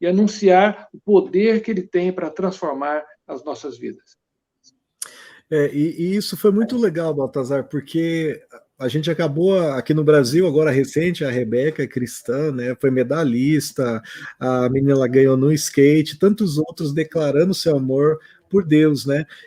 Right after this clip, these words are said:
Speaker 2: E por eles estarem ali à frente, né, muita gente vendo, o pessoal fala, "Nossa, mas é uma pessoa cristã", e os cristãos, sobretudo, ficam felizes, né, porque tá testemunhando o amor de Deus.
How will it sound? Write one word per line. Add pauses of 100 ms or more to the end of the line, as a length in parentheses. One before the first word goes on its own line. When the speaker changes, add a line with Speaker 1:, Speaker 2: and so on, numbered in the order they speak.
(160)
Speaker 2:
E
por
eles
estarem
ali
à
frente,
né,
muita
gente
vendo,
o
pessoal
fala,
"Nossa,
mas
é
uma
pessoa
cristã",
e
os
cristãos,
sobretudo,
ficam
felizes,
né, (500)
porque
tá
testemunhando
o
amor
de
Deus.